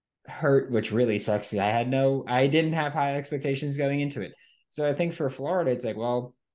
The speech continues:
Anthony Richardson, N F L draft, good on you. You're gonna be a millionaire. I mean, you're already reportedly a millionaire based on your N I L deals, but you're gonna be a multimillionaire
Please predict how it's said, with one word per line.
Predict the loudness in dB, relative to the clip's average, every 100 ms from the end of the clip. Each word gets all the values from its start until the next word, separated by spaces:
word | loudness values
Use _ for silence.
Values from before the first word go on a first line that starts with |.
| _ _
Anthony | -4 -2 0
Richardson, | -2 -2 -4 -6 -6
N | -6
F | -4
L | -6
draft, | -4 -4 -4 -8 -14 -6
good | 0 0
on | 0 -2
you. | -2 -2 -4 -6 -10 _ _
You're | -2 0
gonna | 2 0
be | 0
a | 0
millionaire. | 0 0 -2 -4 -6 -4
I | -4
mean, | -4
you're | -6 -6
already | -6 -6 -8
reportedly | -8 -6 -4 -6 -8
a |
millionaire | -6 -4 -2 -2 -4 -4
based | -8 -8
on | -8
your | -6
N | -6
I | -4
L | -4 -4
deals, | -4 -2
but | -2
you're | -2
gonna | -2
be | 0
a | 2
multimillionaire | 4 4 2 2 2 2 0 -2 -4